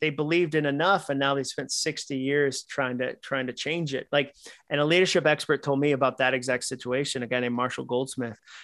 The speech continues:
who coaches C E Os, he said, "It's better to leave a year early than a week late." And what he meant was, you as a C E O, it's better to, for you to retire a year early than a week late. 'Cause if you stay too long chasing the enough,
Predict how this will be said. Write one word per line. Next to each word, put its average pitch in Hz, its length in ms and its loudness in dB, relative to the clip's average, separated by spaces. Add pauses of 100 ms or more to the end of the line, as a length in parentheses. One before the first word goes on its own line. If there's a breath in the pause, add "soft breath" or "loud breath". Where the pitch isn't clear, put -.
(140 loud breath)
who 139 100 -2
coaches 135 500 -2
C 143 220 -2
E 131 40 4
Os, 135 240 2
he 135 120 -4
said, 127 240 0
"It's 123 160 -6
better 143 340 4
to 156 180 -4
leave 139 400 0 (100)
a 131 60 0
year 127 380 0
early 147 340 2
than 127 140 -2
a 113 80 -4
week 117 300 -6
late." 120 260 -8 (460 soft breath)
And 127 100 -2
what 135 100 2
he 135 80 2
meant 170 220 6
was, 135 320 2
you 156 220 4
as 170 100 2
a 175 60 2
C 170 340 0
E 175 60 8
O, 151 160 6
it's 131 120 -2
better 156 300 2
to, 156 340 -2
for 147 100 -2
you 135 280 -4
to 180 80 6
retire 175 580 6
a 135 60 2
year 143 260 2
early 185 340 6
than 135 180 0
a 123 80 2
week 131 400 0
late. 120 240 -2
'Cause 127 180 -10
if 113 100 -12
you 127 80 -4
stay 143 280 0
too 147 180 -4
long 143 220 2
chasing 139 360 -4
the 131 120 -2
enough, 135 340 -2